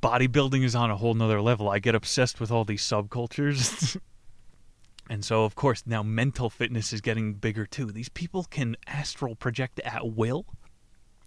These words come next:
If you just, like, tell this to a boomer, we've probably already lost them. Do some yoga, Pops. "My back hurts. I'm in so much pain." Yoga? That's woo-woo.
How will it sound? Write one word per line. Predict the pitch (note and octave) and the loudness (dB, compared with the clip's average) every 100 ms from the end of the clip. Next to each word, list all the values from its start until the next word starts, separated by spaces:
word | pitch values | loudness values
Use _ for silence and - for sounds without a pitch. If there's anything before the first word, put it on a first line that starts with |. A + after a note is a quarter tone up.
| - - | -20 -16
If | A2+ B2+ | -6 -2
you | A#2 | 2
just, | D#3+ - | 2 2
like, | C3+ | 0
tell | - A#2+ | 2 2
this | A#2 A2+ - - - | 4 2 0 -6 -2
to | A#2 | 0
a | G#2 | 2
boomer, | G#2+ A2 A#2+ A2+ | 2 2 2 0
we've | G#2 | 0
probably | C#3 A#2+ G#2+ | 2 4 4
already | G#2+ G#2 G2+ | 2 2 0
lost | G2 G2+ - | 0 -2 -2
them. | B2+ A2+ A#2+ - - - - - - - - | -2 -2 -2 -6 -20 -20 -20 -20 -20 -20 -16
Do | - A#2+ D3 | -2 6 8
some | - C#3+ | 8 4
yoga, | B2 A#2+ A#2+ G2+ | 8 8 6 2
Pops. | - A2 A#2 - - - - | -4 -4 -4 -6 -10 -12 -10
"My | - G#3+ | 2 4
back | G#3+ A3 F#3 F#3 | 4 6 6 6
hurts. | - C3+ - - - - - - - | 2 -4 -4 -4 -4 -6 -16 -18 4
I'm | F#3 A#3 A3+ | 8 8 6
in | E3+ | 2
so | - A3+ A#3+ | 6 6 6
much | B3+ - | 2 -2
pain." | - - B2+ - - - - - - - - - | 0 0 0 -6 -12 -14 -16 -18 -20 -20 -20 -12
Yoga? | A#2+ D3 G3 C4 D#4+ D#4+ - - | 2 6 6 6 10 10 8 6
That's | D4 G4+ | 4 6
woo-woo. | A#3+ E4+ C#4+ G#3 D#3 C3 B2+ | 4 8 8 8 6 8 8